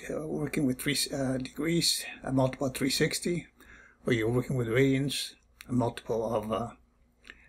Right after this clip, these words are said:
of two pi. Okay, so let's, let's clear this. So in these examples, I'm gonna use degrees, and then if, uh, they want the answer in radians, you can easily convert those.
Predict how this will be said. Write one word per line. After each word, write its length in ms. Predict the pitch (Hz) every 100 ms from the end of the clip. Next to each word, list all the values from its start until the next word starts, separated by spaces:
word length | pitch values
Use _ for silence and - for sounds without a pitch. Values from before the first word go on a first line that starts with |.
| -
of 160 | - -
two 120 | 139
pi. 420 | - 113 - - _ _ _ _ -
Okay, 380 | - 113 107 - _ _ _ _ _ _ _ _ _ _ _
so 180 | - 127
let's, 400 | 127 131 - 170
let's 240 | 151 -
clear 300 | - 160 156
this. 560 | 147 175 - - - - - _ _ - _ _
So 140 | 214 127
in 120 | 127
these 200 | 165 190
examples, 580 | 190 - 156 135 - -
I'm 100 | 143
gonna 100 | 131
use 260 | 127 131
degrees, 760 | - 117 117 139 147 160 135 - - _ _ _
and 140 | 165 127
then 120 | 139
if, 340 | 131 - 143
uh, 140 | 147 156
they 160 | 156
want 220 | 139 143
the 140 | 135 127
answer 280 | 131 - 120
in 80 |
radians, 440 | 113 123 139 135 -
you 80 | 120
can 140 | 127
easily 280 | 120 120 120
convert 440 | - 117 127 131
those. 440 | 135 139 156 -